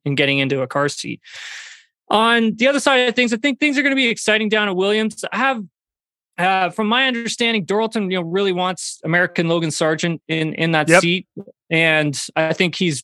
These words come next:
Speaker 1: probably gonna get it. And that for me is, uh, I think that's great. I mean, I've known Logan for quite a while, and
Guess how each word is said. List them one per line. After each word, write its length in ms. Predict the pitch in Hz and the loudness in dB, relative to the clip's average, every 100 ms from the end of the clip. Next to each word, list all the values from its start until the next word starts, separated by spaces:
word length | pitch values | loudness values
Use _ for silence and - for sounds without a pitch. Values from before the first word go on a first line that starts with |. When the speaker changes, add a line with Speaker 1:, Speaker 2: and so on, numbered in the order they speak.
| _ | _
Speaker 1:
probably 320 | 180 160 156 | 0 0 -2
gonna 260 | 143 165 156 | -2 -2 2
get 200 | 156 165 | 2 2
it. 160 | 190 - _ | 0 -4 _
And 460 | 156 151 151 147 147 | -2 0 2 0 2
that 240 | 165 170 - _ _ _ | 2 0 -6 _ _ _
for 180 | _ 180 | _ -6
me 280 | 165 175 180 | -2 0 2
is, 220 | 170 139 | 2 2
uh, 400 | 165 156 147 147 | 2 4 4 2
I 100 | 180 | 0
think 220 | 233 302 247 | 0 0 0
that's 180 | 185 | -2
great. 320 | 147 208 190 - | -2 0 0 -4
I 40 | |
mean, 120 | 165 170 | -4 -2
I've 160 | 175 139 - | -4 -10 -6
known 240 | 185 185 | -2 0
Logan 240 | 170 185 170 | 0 0 -2
for 180 | 170 151 | -6 -4
quite 200 | - 170 | 0 2
a 100 | 165 | 2
while, 340 | 156 165 190 | 2 2 2
and 220 | 165 151 | 2 -2